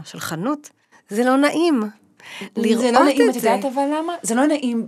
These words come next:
Speaker 2: נגיד, זה לא נעים בעיניי, בגלל שאוי, ב-, אז ב-, נגיד ברכבת אני קוראת את זה ואני אומרת, "אוי, זה לא, לא, זה לא, זה לא, לא נעים כזה." זה לא נעים בעיניי, כי זה ההפך, כי זה, כי זה חוסה תחת הסלחנות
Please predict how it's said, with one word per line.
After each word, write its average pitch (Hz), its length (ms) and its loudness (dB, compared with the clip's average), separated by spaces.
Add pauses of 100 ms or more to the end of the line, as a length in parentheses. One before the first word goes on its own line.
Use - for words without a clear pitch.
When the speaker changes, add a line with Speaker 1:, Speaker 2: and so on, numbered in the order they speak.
(140)
Speaker 2:
נגיד, 214 400 -4
זה 196 140 -4
לא 247 80 0
נעים 262 300 -2
בעיניי, 196 580 -4
בגלל 190 220 -4
שאוי, 196 580 0
ב-, 175 60 -4
אז 180 220 -6
ב-, 180 500 -8
נגיד 170 240 -12
ברכבת 175 440 -8
אני 165 100 -12
קוראת 165 180 -14
את 160 40 -14
זה 170 120 -14
ואני 160 100 -14
אומרת, 170 180 -8
"אוי, 165 100 -12
זה 165 60 -12
לא, 165 140 -10
לא, 208 100 -4
זה 185 120 -6
לא, 180 100 -4
זה 156 120 -10
לא, 214 100 0 (180)
לא 190 100 -4
נעים 170 240 -8
כזה." 170 220 -10 (320)
זה 180 100 -10
לא 214 60 -4
נעים 240 360 -4
בעיניי, 208 500 -4 (440)
כי - 120 -10
זה 170 220 -4
ההפך, 180 420 -8
כי 185 80 -10
זה, 170 180 -6 (140)
כי - 100 -14
זה 175 260 -6
חוסה - 600 -2 (480)
תחת 202 260 -8
הסלחנות 185 800 -8